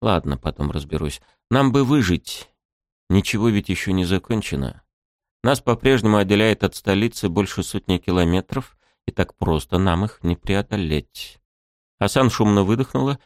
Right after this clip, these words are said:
и я перевёл взгляд на неё. Китаянка более-менее пришла в себя, похоже.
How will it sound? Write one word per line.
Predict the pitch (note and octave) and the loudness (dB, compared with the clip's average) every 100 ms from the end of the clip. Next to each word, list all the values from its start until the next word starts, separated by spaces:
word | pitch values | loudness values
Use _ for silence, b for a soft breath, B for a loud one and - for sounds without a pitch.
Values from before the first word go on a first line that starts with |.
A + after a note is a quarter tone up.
| _ | _
и | - | -2
я | F#2 | -2
перевёл | F#2+ G#2+ G#2 A#2 | 0 2 4 2
взгляд | F#2+ F2+ G2+ - | 2 -2 -2 -2
на | G#2 | -2
неё. | G#2+ G#2+ G2 E2+ E2+ E2 E2+ - _ _ _ _ - | -2 -2 0 2 4 4 2 -4 _ _ _ _ -8
Китаянка | A2+ G#2 A2 G#2 | 0 4 4 2
более-менее | F#2+ F#2+ F2+ F2+ F2 F2 | 2 4 4 4 4 2
пришла | E2 E2+ D#2+ E2 | 0 -2 -2 -2
в | D2 | -2
себя, | - D2+ D2+ D2 | -4 -4 -2 -2
похоже. | - C#2+ - D2+ D2 C#2+ D2 | -4 -8 -6 -6 -4 -2 -2